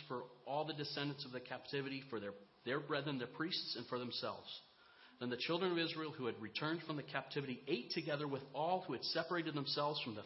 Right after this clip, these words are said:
filth of the nations of the land in order to seek the Lord God of Israel. We will one day eat together, having been separated from all of the filth that is out there. And they kept the Feast of Unleavened Bread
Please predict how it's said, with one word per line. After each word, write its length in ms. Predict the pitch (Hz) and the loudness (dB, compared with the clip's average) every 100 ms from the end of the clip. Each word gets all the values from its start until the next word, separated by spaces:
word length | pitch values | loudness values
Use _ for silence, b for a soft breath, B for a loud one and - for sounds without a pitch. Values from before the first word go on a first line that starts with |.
| - | -4
filth 220 | 180 190 - | 0 0 -2
of 100 | 147 | -6
the 60 | 127 | -4
nations 500 | 127 139 - 147 - B B B B | -2 0 0 -2 -4 B B B B
of 60 | 104 | -4
the 60 | |
land 300 | 117 131 139 | 0 2 2
in 120 | 120 104 | 0 0
order 260 | 135 151 | 2 2
to 100 | 127 | 0
seek 240 | - 143 139 - | 0 0 -2 -4
the 60 | |
Lord 280 | 113 120 120 | -2 -2 -2
God 160 | 123 120 | -2 -4
of 100 | 110 | -4
Israel. 320 | 110 104 92 - - - - B B B - | -4 -4 -6 -8 -18 -20 -20 B B B -2
We 80 | 139 | 2
will 160 | 135 | 4
one 240 | 143 151 151 | 4 4 4
day 180 | 143 120 | 2 0
eat 200 | 131 - | -4 -4
together, 360 | 120 131 113 90 - - - - _ _ - _ _ _ - - - | 0 2 2 0 -8 -20 -20 -20 _ _ -20 _ _ _ -20 -20 -8
having 340 | 117 113 117 - - 113 | -2 0 0 -2 -10 -8
been 100 | 107 | -4
separated 600 | - 143 139 123 104 107 - - | 0 0 2 2 2 -2 -12 -12
from 160 | - 107 - - - - 127 | -8 -8 -8 -20 -20 -8 2
all 240 | 143 143 | 4 4
of 60 | 139 | 0
the 80 | 127 - | -6 -4
filth 160 | 120 - | -4 0
that 140 | 117 | -2
is 120 | 104 104 | -2 -6
out 140 | 95 - | -6 -8
there. 140 | 85 - - _ _ - B B | -14 -16 -20 _ _ -20 B B
And 120 | 120 120 | 0 4
they 200 | 165 - - - | 4 2 -4 -4
kept 200 | 226 - | -4 -6
the 80 | 147 - | -6 -4
Feast 220 | 190 - | 0 2
of 100 | 151 | 4
Unleavened 380 | 147 147 147 143 | 4 4 2 2
Bread 180 | 127 | 0